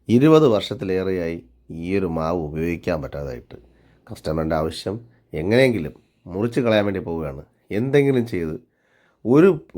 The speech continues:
ഒരു വെറൈറ്റി എങ്കിലും പിടിപ്പിക്കണം എന്നുള്ളതായിരുന്നു കസ്റ്റമറിൻ്റെ ആവശ്യം. നമ്മൾ പോയി നോക്കി. നമുക്ക് നോക്കിയപ്പോൾ മാവിൻ്റെ ആ ഒരു ക്യാമ്പിയൻ ലെയറൊക്കെ തെളിഞ്ഞു കാണുന്ന രീതിയിലായിരുന്നു അതിൻ്റെ എല്ലാ ഭാഗങ്ങളും ഉണ്ടായിരുന്നത്. കറക്റ്റായിട്ട് ഏകദേശം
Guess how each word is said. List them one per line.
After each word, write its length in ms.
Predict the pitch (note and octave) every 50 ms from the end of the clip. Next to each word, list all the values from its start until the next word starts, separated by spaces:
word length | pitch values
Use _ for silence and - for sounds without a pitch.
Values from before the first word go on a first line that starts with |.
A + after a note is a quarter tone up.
| A2+
ഒരു 120 | D3+ F3+ F#3
വെറൈറ്റി 400 | D3+ A#2+ G#2 G#2 G2 F2+ - F#2+ F#2
എങ്കിലും 200 | F2 E2+ D#2+ D2+
പിടിപ്പിക്കണം 380 | D#2 D#2 E2 D2+ E2 E2 D#2+ D#2+
എന്നുള്ളതായിരുന്നു 560 | D#2+ D#2+ D#2 D#2 D#2 D#2 D2+ D2 D2+ D2 D#2 - -
കസ്റ്റമറിൻ്റെ 420 | D#2 - - D#2+ D#2+ D#2 D2 C#2 C2
ആവശ്യം. 260 | C2+ C2+ - - D2 - _ _ _ _ _ _ _ _ _ -
നമ്മൾ 160 | E2 D#2 D#2+ E2 E2+
പോയി 120 | E2+ E2+ E2+ F2
നോക്കി. 280 | F2 E2+ - - G#2 A2 B2+ - _ _ _ _ _ _ _ _ _ _ _ _ -
നമുക്ക് 420 | F2+ E2 D#2+ - F2 E2+ E2 - - F2
നോക്കിയപ്പോൾ 480 | F2 F2 E2+ F#2 F#2 F2 D2+ F#2 G2 G#2 G2 F2
മാവിൻ്റെ 380 | E2+ D#2+ D#2+ E2 E2 E2 E2+ E2 E2 D#2 - _ _ _ -
ആ 80 | E2+ E2+ D#2+ D#2+
ഒരു 140 | D#2 D#2+ D#2 D#2 D#2+ - - _ _ _ _ _ -
ക്യാമ്പിയൻ 340 | F2 E2 F2 F2+ G#2 F#2+ F2+
ലെയറൊക്കെ 300 | F#2 F2 E2+ E2+ E2 F2 D#2 -
തെളിഞ്ഞു 260 | E2+ E2+ F2+ G2 G#2
കാണുന്ന 300 | G2 F#2+ F2+ F2+ F2 E2+
രീതിയിലായിരുന്നു 560 | E2 D#2+ D#2+ D#2+ E2 D#2+ D#2 D#2 D2+ D2+ D2+ D#2
അതിൻ്റെ 180 | D2+ D2+ D#2 D2+
എല്ലാ 200 | D2 D#2 D#2+ E2 D#2+
ഭാഗങ്ങളും 320 | D#2+ D2+ D2+ D2+ D#2 D2+ D2
ഉണ്ടായിരുന്നത്. 460 | D2 D2 D2 D2 - D2+ D2 D2+ F#2 B2 C#3+ - _ _ _ _ _ _ _ _ _ _
കറക്റ്റായിട്ട് 760 | - D2 D2+ F2 F2+ - _ _ - G2 D#2+ C#2 B1 - - - - _ _ _ - E2
ഏകദേശം 440 | D#2+ E2 E2 F2+ F2 - - G2+